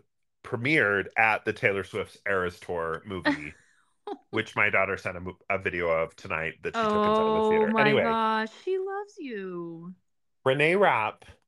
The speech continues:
Speaker 1: like, I am a, I am a gay man. I love a fucking penis.
Speaker 2: <laughs>
Speaker 1: I love a penis.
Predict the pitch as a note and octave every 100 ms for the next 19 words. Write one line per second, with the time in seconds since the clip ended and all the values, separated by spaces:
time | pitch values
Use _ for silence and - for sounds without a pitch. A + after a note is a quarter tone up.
0 | _ _ _ - B2+ B2 - _ - C#3+
1 | C#3+ F3 G3 F3+ B2 - _ - D3 F3
2 | D3 F#2+ F#2 A#2+ B2+ C#3 A#2 E2+ E2 -
3 | D3 D#3+ A#2 - - B2 D3 B2+ A2 D#2+
4 | C#2 - - - B3 A#3 F#3 F3+ B3 -
5 | _ _ _ - _ _ G3 G3 G3+ G#3+
6 | A#3 A3+ G3+ - B2 F2 C#2+ - - -